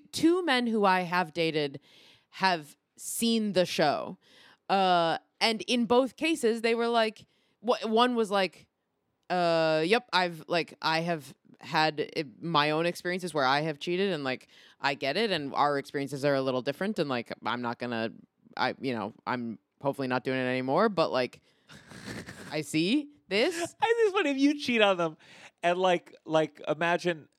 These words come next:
Speaker 2: imagine you're a friend to this guy. You're like, "Dude, my girlfriend cheated on me. Oh, that's so bad. How do you, how do you meet her?" <laughs> Well, she, she's in the
Speaker 1: <laughs> I mean,
Speaker 2: show
Speaker 1: that is
Speaker 2: about how much she cheats.
Speaker 1: <laughs>
Speaker 2: Fuck, you know what?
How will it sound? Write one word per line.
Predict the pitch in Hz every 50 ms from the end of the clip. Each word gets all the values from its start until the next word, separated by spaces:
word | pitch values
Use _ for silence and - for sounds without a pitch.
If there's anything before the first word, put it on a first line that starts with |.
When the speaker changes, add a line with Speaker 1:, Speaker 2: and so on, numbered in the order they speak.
| _ _ _ _ _
Speaker 2:
imagine | 143 147 160 165 160 143 160 160
you're | 156 147 143
a |
friend | 139 - - 127 127 123 113 -
to | 131
this | 117 120 117 -
guy. | - 120 117
You're | 120 120
like, | 113 107 - - - _ _ _ _ _ _
"Dude, | - 104
my | 92 92
girlfriend | 85 104 95 - - 95
cheated | - - 101 95 98 95
on | 95 98 92
me. | 104 - - _ _ _ _ _ _ _ _ _ -
Oh, | 143 147 131 127 117
that's | 113 - -
so | -
bad. | 131 - 160 143 - - -
How | 135 190 226
do | 240
you, | 220 - -
how | 175 214
do | 233 233
you | 220 220
meet | 247 262 226
her?" | 139 - - _ _ _ _ _ _ - - -
<laughs> | - - - 202 151 - - - 156 - - - _ - - - - - - _ _ - _ _ _ _ _ _ - - - - - 165 - - - 196 - - - 175 165 156 151
Well, | 151 143 160 170 175 170
she, | 101 151 - -
she's | -
in | 269 311 - - 302 302 - - 196
the | 190 202
Speaker 1:
<laughs> |
I | 190
mean, | 180
Speaker 2:
show | 160 - - - 180 170 170 165 156 156
Speaker 1:
that | 381 - - -
is | 381 -
Speaker 2:
about | 175 170 160 -
how | 156 160
much | 160 165 151 151
she | 151 151
cheats. | 147 - - - - 190 175 170 165 - -
Speaker 1:
<laughs> | - - - - - - - - 254 254 247 - 277 - 247 - - - - 208 - - - 202 -
Speaker 2:
Fuck, | 214 202 202 170 - -
you | 175 160
know | 165 185 190 214
what? | 208 196 214 214 226 240 247